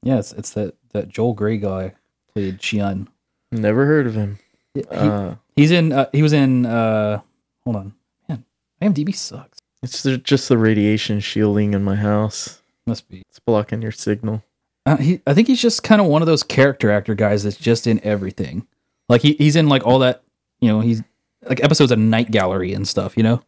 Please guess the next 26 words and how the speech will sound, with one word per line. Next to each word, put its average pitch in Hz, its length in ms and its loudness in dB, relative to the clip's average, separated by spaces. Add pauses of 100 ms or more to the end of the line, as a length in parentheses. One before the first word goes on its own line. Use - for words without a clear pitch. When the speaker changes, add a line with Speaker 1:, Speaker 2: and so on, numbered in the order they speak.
Speaker 2:
Oh, 117 280 -2
okay. - 320 -10
Speaker 1:
Like, 117 140 4
he, 147 140 -2
he, 143 240 2
he 131 80 4
was 123 100 2
on 113 220 0
Dallas 104 640 0
and, 117 220 2
<laughs> 147 120 2
like, - 420 2 (920)
uh, 98 540 0 (200)
that 98 120 0
show 107 200 0
Brooklyn 110 500 0
Bridge. 101 500 -2
He's, 131 140 4
he 135 140 2
did 135 140 4
a 127 40 -2
couple 131 260 4
of 120 80 2
Star 123 180 2
Trek 117 180 -2
Voyagers. 117 840 0